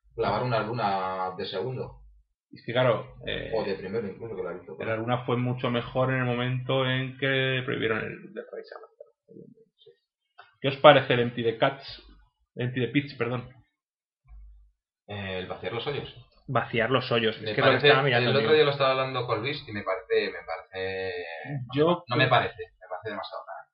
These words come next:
Speaker 2: Es que ganas cuando la juegas, ¿eh?
Speaker 1: Pero es extremadamente cara. Cuadru-, cuádruple negro y doble X.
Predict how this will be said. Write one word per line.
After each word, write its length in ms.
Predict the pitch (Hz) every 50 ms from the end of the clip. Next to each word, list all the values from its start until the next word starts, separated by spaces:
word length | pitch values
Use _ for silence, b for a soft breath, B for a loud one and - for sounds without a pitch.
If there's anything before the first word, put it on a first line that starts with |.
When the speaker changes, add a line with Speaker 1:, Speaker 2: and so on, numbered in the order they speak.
| _ _ _ _
Speaker 2:
Es 280 | - 127 117 - - -
que 140 | - 156 151
ganas 480 | 139 151 180 175 143 123 - - - -
cuando 220 | - 117 117 113
la 100 | 107 -
juegas, 420 | - - 131 143 143 127 123 - -
¿eh? 80 | 123 151 -
Speaker 1:
Pero 100 | - -
es 120 | - -
extremadamente 680 | - - - 117 110 107 - 110 104 104 120 123 - -
cara. 360 | 123 123 131 127 127 - -
Cuadru-, 640 | 113 110 120 131 147 156 165 175 165 165 - - _
cuádruple 720 | 127 127 131 147 156 160 180 180 175 - 156 151 151 143
negro 600 | 156 160 165 160 156 151 151 147 143 147 - - _
y 220 | 131 131 131 127
doble 500 | 127 139 151 151 147 147 143 143 - 110
X. 340 | - 101 98 - - -